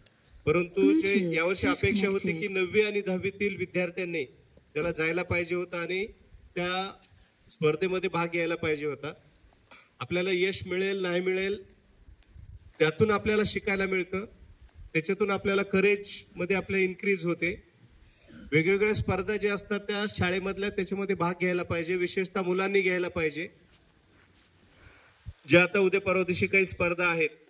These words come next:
Speaker 1: त्या स्पर्धेमध्ये भाग घ्यायला पाहिजे. सव्वीस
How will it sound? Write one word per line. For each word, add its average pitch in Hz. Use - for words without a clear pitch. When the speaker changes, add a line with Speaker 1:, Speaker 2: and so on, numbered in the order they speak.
Speaker 1:
त्या 180
स्पर्धेमध्ये 185
भाग 175
घ्यायला 175
पाहिजे. 165
सव्वीस 170